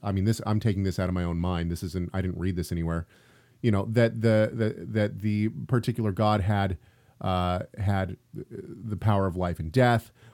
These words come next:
or, um, something like this. But ultimately, what was said in the chat room is a really good one. The fact that it could have been a pagan, um, a pagan Roman symbol is even more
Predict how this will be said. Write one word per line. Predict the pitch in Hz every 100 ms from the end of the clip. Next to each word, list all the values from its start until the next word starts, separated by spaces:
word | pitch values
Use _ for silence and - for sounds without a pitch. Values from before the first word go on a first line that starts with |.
| -
or, | 104 98 95 90 85 _ -
um, | 92 87 87 90 - - - - 156 160
something | - 160 143
like | 117 98
this. | 110 - - _ _
But | 165 156
ultimately, | 185 233 214 123 110 110
what | 131 170
was | -
said | 233
in | 190
the |
chat | - 123 110
room | 95
is | 87
a | 92
really | 95 85
good | 101
one. | 82 85 -
The | 117 120
fact | 165 180 143
that |
it | 110
could | - 147
have | 104
been | 110
a | 98
pagan, | - 127 113 101 - _ _ _
um, | - 95 92 90 87 87 _ _
a | 107
pagan | - 143 123 110 101
Roman | 101 123 110 92
symbol | - 208 - 92 - _ _ _ _
is | 127 139
even | 196 147
more | 202 269 139